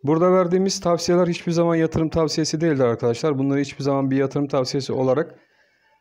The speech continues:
e, değerlendirmeyin. Yatırım tavsiyesi ancak, e, bağlı bulunduğunuz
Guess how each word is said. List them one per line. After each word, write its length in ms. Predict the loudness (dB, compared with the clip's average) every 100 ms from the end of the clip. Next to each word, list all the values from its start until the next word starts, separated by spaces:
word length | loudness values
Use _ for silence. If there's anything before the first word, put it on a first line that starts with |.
| -10
e, 80 | -2 0 0 0 0 0
değerlendirmeyin. 960 | 2 4 4 2 2 2 0 -2 -8 _ _ _ _ _ _ _ -20 -20 -14
Yatırım 440 | -4 -2 0 0
tavsiyesi 680 | 0 0 2 0 0 -2 -2
ancak, 520 | -2 -2 -2 -4 -6 -10
e, 380 | -2 2 2 2
bağlı 340 | 2 2 2 0
bulunduğunuz 600 | 0 0 0 -2 -4